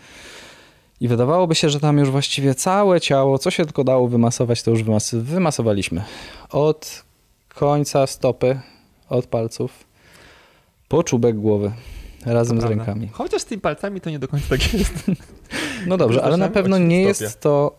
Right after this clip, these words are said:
Speaker 1: moduł poświęcony masowaniu palców. Pewnie nie.
Speaker 2: Aczkolwiek jest ko-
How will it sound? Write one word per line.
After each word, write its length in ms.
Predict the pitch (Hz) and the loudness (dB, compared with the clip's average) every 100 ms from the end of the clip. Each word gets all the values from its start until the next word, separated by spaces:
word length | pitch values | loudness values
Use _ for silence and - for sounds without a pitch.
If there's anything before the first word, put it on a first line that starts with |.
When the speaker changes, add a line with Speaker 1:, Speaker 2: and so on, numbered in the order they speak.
| - | -4
Speaker 1:
moduł 520 | 135 135 131 147 160 | -2 2 2 2 0
poświęcony 720 | 170 - 131 131 139 143 143 | 0 -2 -4 -2 -2 -2 0
masowaniu 640 | 139 123 - 120 120 117 113 _ - | 0 -2 -2 0 0 0 -4 _ -10
palców. 520 | - 80 82 - - - _ _ _ _ _ | -6 -6 -8 -14 -18 -20 _ _ _ _ _
Pewnie 380 | - 120 127 123 | -2 0 2 2
nie. 160 | 101 80 - _ _ _ _ _ | 0 -4 -12 _ _ _ _ _
Speaker 2:
Aczkolwiek 520 | - 127 - 175 196 170 | -10 -8 -8 -10 -6 -4
jest 200 | 151 - | -4 -4
ko- 180 | - | -8